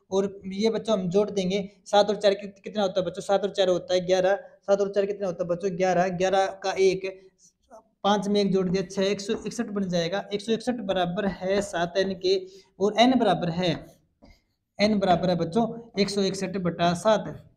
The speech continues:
एक सौ इकसठ बटा सात बच्चों, <clears throat> सात से काटा हमने, सात एकम सात, सात दूनी चौदह, सात से काटा सात दूनी चौदह, और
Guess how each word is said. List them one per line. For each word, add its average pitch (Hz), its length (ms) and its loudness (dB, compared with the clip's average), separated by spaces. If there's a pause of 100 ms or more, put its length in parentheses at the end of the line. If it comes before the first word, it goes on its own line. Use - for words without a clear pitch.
(120)
एक 180 60 -8
सौ 208 120 -4
इकसठ 202 200 -4
बटा 190 260 -4
सात 180 220 -2
बच्चों, 175 300 -6 (400)
<clears throat> - 0 -
सात 208 440 4
से 226 60 2
काटा 214 280 4
हमने, 185 260 0 (140)
सात 196 220 2
एकम 202 220 0
सात, 185 280 0
सात 196 240 0
दूनी 185 640 -4 (120)
चौदह, 180 520 2
सात 196 240 0
से 214 120 -2
काटा 185 240 4
सात 196 220 0
दूनी 185 220 0
चौदह, 175 360 2 (640)
और 175 380 2